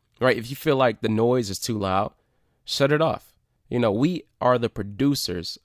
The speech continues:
of our reality. So us as producers have the ability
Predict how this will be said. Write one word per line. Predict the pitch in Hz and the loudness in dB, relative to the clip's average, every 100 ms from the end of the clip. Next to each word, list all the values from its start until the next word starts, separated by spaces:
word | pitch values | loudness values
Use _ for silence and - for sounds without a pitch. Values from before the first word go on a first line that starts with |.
| - | -8
of | 101 | -4
our | 104 | -2
reality. | 92 104 - - - - _ _ _ - | -2 -4 -6 -8 -14 -20 _ _ _ -4
So | - 104 | -2 0
us | 131 135 | 0 -2
as | - 113 - | -2 -4 -6
producers | 98 110 185 - 104 104 - - _ _ | -6 -2 -2 -2 -4 -6 -10 -18 _ _
have | - 110 101 | -2 -2 0
the | 101 | -4
ability | 90 127 135 101 90 | -2 -2 0 -4 -8